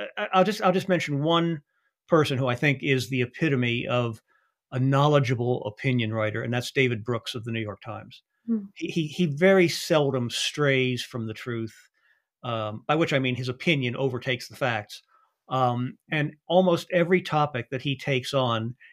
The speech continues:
Speaker 1: is done with intelligence, with dignity, and with depth. And, and I really respect his writing.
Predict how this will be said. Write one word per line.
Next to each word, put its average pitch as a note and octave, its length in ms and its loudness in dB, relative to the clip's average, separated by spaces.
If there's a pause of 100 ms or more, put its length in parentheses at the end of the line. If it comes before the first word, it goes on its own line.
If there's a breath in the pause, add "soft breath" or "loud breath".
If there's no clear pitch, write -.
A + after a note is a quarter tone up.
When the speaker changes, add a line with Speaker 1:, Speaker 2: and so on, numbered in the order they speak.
(120)
Speaker 1:
is B2 200 0
done C#3+ 360 6
with B2 260 2 (140)
intelligence, E3+ 880 0 (280)
with A#2 300 -4
dignity, F3 640 2 (280)
and B2+ 140 0
with A2+ 180 -6
depth. - 520 -4 (440)
And, A#2 440 0
and A#2+ 100 -4
I A#2+ 60 0
really C#3+ 260 2
respect A#2+ 400 -4
his A2+ 160 -8
writing. G#2+ 280 -8